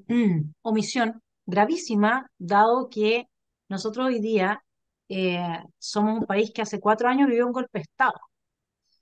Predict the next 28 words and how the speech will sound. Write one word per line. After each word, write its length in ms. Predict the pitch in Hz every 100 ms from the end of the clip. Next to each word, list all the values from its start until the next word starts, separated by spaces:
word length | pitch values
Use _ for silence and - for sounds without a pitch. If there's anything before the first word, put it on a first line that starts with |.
| _ -
Y 100 | 214
ese 160 | 214
golpe 300 | 277 277 277
de 60 | 240
Estado 560 | - 262 277 294 311 269
hoy 120 | 220
día 200 | 240 247
tiene, 560 | 247 254 262 277 277 277
eh, 240 | 208 208 -
consecuencias 540 | 214 208 220 247 240
muy 160 | 220 294
importantes, 640 | 311 220 - 254 254 233
sobre 220 | 208 196
todo 160 | 220 226
para 160 | 233
la 80 | 214 -
relación 680 | 196 185 - 226 220 262 - _ _ _ -
de 100 | 196
la 80 | 208
institución 420 | 202 208 156 220
de 60 | 240
Carabineros 480 | 208 185 180 196 220
con 140 | 214
el 80 | 196
Poder 220 | 185 185
Judicial, 540 | - 160 156 196 202 415 _ _ _ _ _ -
eh, 420 | 202 196 190 190
que 460 | 226 214 214 202